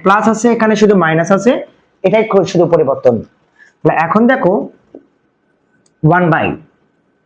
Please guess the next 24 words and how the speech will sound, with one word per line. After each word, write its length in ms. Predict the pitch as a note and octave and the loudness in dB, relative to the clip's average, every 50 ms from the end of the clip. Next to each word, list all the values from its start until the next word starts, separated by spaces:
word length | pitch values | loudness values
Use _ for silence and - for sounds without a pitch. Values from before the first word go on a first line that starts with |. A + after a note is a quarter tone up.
| _ _ - | _ _ -4
রুট 220 | C3+ D#3 F3 E3+ F#3 | -2 -2 0 0 0
ওভার, 260 | D#3 B2 C3 A2 G2+ C#2+ - _ _ _ _ _ _ _ _ _ _ _ _ - | 0 0 -2 -2 -2 -6 -10 _ _ _ _ _ _ _ _ _ _ _ _ -4
এটা 180 | D#3 C#3+ D#3+ D#3 - - - _ _ - E3 | -4 -2 -2 -2 -4 -6 -14 _ _ -4 -2
নাইন 260 | E3+ F#3 G3 G#3 G3 F3 | 0 0 2 0 0 -2
আছে, 240 | D3 - - F3 F#3 G#3 G#3+ | -2 -2 0 0 0 2 2
এটাকে 220 | E3+ F#3+ E3+ - E3 F3 | 0 0 0 0 0 0
তুমি 120 | F3 F3 F3 - | 0 -2 0 0
এ 100 | G#3+ A3+ A3 | -2 0 2
কল্পনা 300 | A3 G3 F3+ F#3 F3+ F3+ | 0 0 2 2 0 0
করতে 260 | E3+ F#3 F3+ F3+ - F3+ | 2 0 0 0 -2 -2
পারো, 180 | F#3 G3 G3+ F#3+ G3 | 0 0 -2 0 0
এইভাবে 380 | F3+ F3 F3 F3 F3 F3 G3 - E4 - - _ _ _ | 0 0 0 0 0 0 0 -2 -2 -4 -8 _ _ _
থ্রি 140 | - - A#3 A#3+ | -4 -2 0 0
এর 60 | A3 | 0
উপর 140 | G#3 G#3 G3 | 0 0 -2
স্কয়ার 280 | - - - F3+ D#3+ D3+ - D3 | -4 0 -2 -2 -2 -2 -2 -4
করো, 180 | C3 A#2 A2 A2+ A2+ _ _ _ _ _ _ _ _ _ _ _ _ _ - | -4 -4 -4 -8 -10 _ _ _ _ _ _ _ _ _ _ _ _ _ -4
নাইন 240 | D#3+ D#3+ E3 E3 D#3 C#3+ | -2 -2 0 0 0 0
হয়, 180 | A#2+ B2 B2 A#2+ | -2 -2 -2 -2
তাহলে 160 | C#3 D3 D3 - - | -2 -4 -4 -4 -2
এ 80 | - F3+ | -2 -2
স্কয়ার, 340 | F3 F3+ - - F#3 G3+ B3 D4 - - _ _ _ _ _ _ _ _ _ _ | -2 -4 -2 -2 -2 0 0 -4 -6 -12 _ _ _ _ _ _ _ _ _ _
সামনে 220 | - D#3+ D#3+ E3 D#3+ D#3+ | -4 -2 0 0 0 0
প্লাস 180 | D#3+ D3 D3 | -2 -2 -2